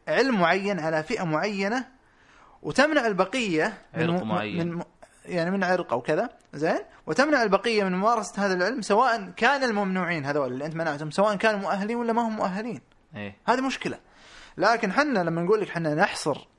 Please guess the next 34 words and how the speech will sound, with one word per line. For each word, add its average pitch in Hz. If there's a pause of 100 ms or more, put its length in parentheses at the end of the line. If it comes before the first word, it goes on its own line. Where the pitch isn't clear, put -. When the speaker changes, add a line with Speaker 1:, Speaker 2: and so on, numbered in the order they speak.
(220)
Speaker 1:
التخصص 123
في 123
العلماء، 156 (260)
حنا 196
نقول 240
لك 233
فقط 254 (400)
نمنع 220
غير 233
المؤهلين، 147
مو 208
نمنع 233
المؤهلين 160
وغير 165
المؤهلين 156
ونحصرهم 156
في 165
ناس 160
حنا 156
نبيهم 147
وبس. 151 (120)
Speaker 2:
إيه. 120
Speaker 1:
لا، 196
هذا 220
ما 233
هو 214
موجود 190
عندنا 160
أبدا. 151 (100)
Speaker 2:
وأي 139
واحد 151
يبي 127
يصير 127
مؤهل؟ 123